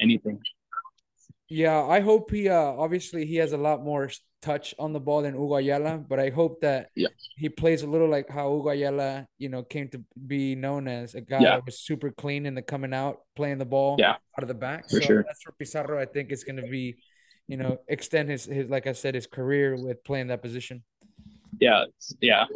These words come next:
Speaker 1: I, I, I like his game a, a lot too. Um, but yeah, Angulo is, like, my favorite defender. I just,
Speaker 2: Yeah.
Speaker 1: I just like, I just like how he plays the, the, the fullback.
Speaker 2: Yeah. And so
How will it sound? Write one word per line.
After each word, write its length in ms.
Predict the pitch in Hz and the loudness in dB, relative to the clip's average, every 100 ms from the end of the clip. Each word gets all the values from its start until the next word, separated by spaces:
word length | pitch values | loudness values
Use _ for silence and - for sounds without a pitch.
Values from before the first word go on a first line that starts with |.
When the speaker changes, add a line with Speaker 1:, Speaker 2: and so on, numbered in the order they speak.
| 110 | 4
Speaker 1:
I, 140 | 123 | 6
I, 200 | 95 101 123 82 | 8 6 6 4
I 40 | 139 | 4
like 160 | 147 143 | 4 4
his 180 | 117 | 2
game 300 | - 113 110 - 117 | 0 -4 -4 -8 -6
a, 60 | - - - | -6 -2 0
a 60 | |
lot 320 | 117 107 104 - | 2 2 2 0
too. 240 | 113 113 - _ _ _ _ - - | 2 2 -2 _ _ _ _ -20 -18
Um, 360 | - 101 101 92 _ _ _ _ _ _ _ _ _ _ _ _ _ _ | -8 -4 -4 -8 _ _ _ _ _ _ _ _ _ _ _ _ _ _
but 100 | - | 4
yeah, 200 | 104 98 98 | 6 4 2
Angulo 340 | 117 113 113 123 | 4 8 10 8
is, 100 | 110 | 6
like, 140 | 107 - | 2 -2
my 80 | 107 | -4
favorite 320 | 101 104 98 | -2 -4 -8
defender. 520 | - - 107 101 107 - _ - | -12 -8 -6 -6 -8 -12 _ 4
I 60 | 139 | 6
just, 180 | 143 104 | 6 4
Speaker 2:
Yeah. 60 | 135 | 2
Speaker 1:
I 40 | 143 | 4
just 220 | 151 - | 4 2
like, 220 | 117 110 _ | -2 -2 _
I 120 | 117 120 | -2 -2
just 180 | 123 | -2
like 140 | 117 113 | -4 -2
how 120 | 104 | 0
he 120 | 107 | -2
plays 440 | 104 98 107 110 - _ _ | -4 -8 -8 -10 -14 _ _
the, 200 | 110 107 - - | -10 -10 -10 -10
the, 260 | 104 95 - _ - - - - _ _ | -10 -10 -16 _ -20 -20 -20 -20 _ _
the 180 | - 104 - | -2 -2 0
fullback. 400 | 107 104 107 - _ - _ _ | 0 2 0 0 _ -20 _ _
Speaker 2:
Yeah. 320 | - 135 127 131 _ _ _ _ _ _ | -4 -2 -2 -6 _ _ _ _ _ _
And 200 | 151 165 | -6 -4
so 580 | - 185 185 175 170 - | -4 0 4 4 2 -2